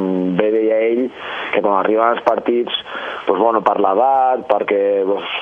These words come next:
igual et sents més responsable, no? Doncs sembla que fiques molta càrrega a sobre, no? I a vegades és, és complicat, no? El, el, el divertir-te de la mateixa manera, però jo cada matí vaig com ganes de, d'entrenar, amb, amb, amb il·lusió, que al final és el més important.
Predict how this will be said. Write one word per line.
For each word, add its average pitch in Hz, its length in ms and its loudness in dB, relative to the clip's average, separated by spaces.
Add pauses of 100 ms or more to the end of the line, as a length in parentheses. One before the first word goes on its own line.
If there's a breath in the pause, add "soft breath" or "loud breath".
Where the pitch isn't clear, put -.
(720)
igual 110 340 4
et 117 140 -4
sents 113 220 0
més 107 120 2
responsable, 113 680 2
no? 117 140 2
Doncs 113 160 -2
sembla 110 180 2
que - 100 -2
fiques 107 200 0
molta 110 320 2
càrrega 110 340 2
a - 40 -8
sobre, 120 320 2
no? 143 220 2
I 117 100 0
a 98 80 2
vegades 107 400 2
és, 95 80 -4 (480 loud breath)
és - 160 -2
complicat, 107 640 0
no? 117 180 2
El, 117 100 2 (140)
el, 104 140 2 (580 loud breath)
el 104 140 0
divertir-te 104 480 0
de 110 80 2
la 104 120 0
mateixa 104 280 0
manera, 110 400 2
però 95 180 0
jo 95 140 0
cada 104 220 2
matí 98 240 0
vaig 104 220 0
com 104 200 0
ganes 101 260 0
de, 104 80 2 (160)
d'entrenar, 101 480 0 (140)
amb, 107 140 0
amb, 98 220 0
amb 101 140 0
il·lusió, 101 540 0
que 113 100 2
al - 140 -2
final 101 200 0
és 101 60 0
el 110 100 0
més 104 120 0
important. 92 440 -2